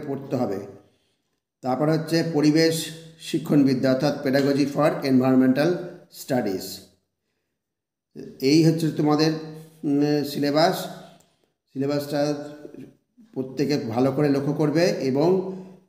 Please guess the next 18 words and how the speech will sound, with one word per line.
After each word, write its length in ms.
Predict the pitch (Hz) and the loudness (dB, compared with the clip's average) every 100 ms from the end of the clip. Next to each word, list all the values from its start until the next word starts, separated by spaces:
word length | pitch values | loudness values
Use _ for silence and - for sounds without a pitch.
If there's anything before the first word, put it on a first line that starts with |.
| - | -4
নিয়মিত 480 | 123 156 175 185 190 | 2 4 6 6 6
অনুশীলন 480 | 175 170 165 165 151 | 4 2 2 2 2
অবশ্যই 340 | 143 147 170 | 0 -2 -2
করতে 220 | 139 156 | -4 -4
হবে, 60 | 139 | -2
কারণ 160 | 135 | -2
সব 260 | 139 151 - | -2 -6 -2
পরীক্ষার 440 | 143 139 160 156 | -2 0 2 2
বেশি 260 | 143 131 147 | 2 0 0
দেরি 240 | 139 131 | 2 4
নেই, 300 | 120 107 98 - - - | 4 0 -4 -10 -14 -6
পরীক্ষা 480 | 120 120 147 180 175 - - - _ _ _ | -6 -2 -2 -2 -4 -12 -18 -20 _ _ _
অল্প 320 | 123 131 151 | -4 -2 -2
সময় 300 | 151 151 135 | -4 -2 0
রয়েছে। 480 | 131 131 - 175 202 - - - _ _ _ _ 110 | 0 -2 -4 -6 -8 -10 -18 -20 _ _ _ _ -2
যাই 240 | 131 147 | 0 2
হোক 120 | 165 | 0
students, 580 | - 151 151 180 - | -4 -2 -2 -2 -4